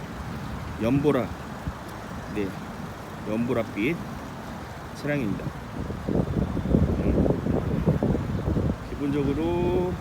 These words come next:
외관에 후방 감지기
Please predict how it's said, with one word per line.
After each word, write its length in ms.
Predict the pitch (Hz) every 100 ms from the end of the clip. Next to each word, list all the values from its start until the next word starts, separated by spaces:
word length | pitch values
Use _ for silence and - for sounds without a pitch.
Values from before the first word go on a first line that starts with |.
| -
외관에 560 | 131 147 139 143 196 254 - - - - - - - - - - - - - - - - - -
후방 220 | - 170
감지기 560 | 135 135 131 113 131